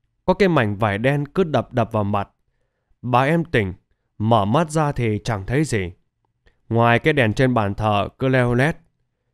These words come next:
Thế rồi cửa sổ mở ra. Một người trèo vào,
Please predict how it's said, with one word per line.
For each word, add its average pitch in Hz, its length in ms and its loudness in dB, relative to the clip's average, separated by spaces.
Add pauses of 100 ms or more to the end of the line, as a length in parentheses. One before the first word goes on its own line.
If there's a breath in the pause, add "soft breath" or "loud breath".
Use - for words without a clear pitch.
(200)
Thế 170 220 4
rồi 120 400 4
cửa 120 160 2
sổ 110 220 -2
mở 104 280 0
ra. 127 360 0 (560)
Một 127 260 4
người 131 280 4
trèo 120 280 2
vào, 113 440 2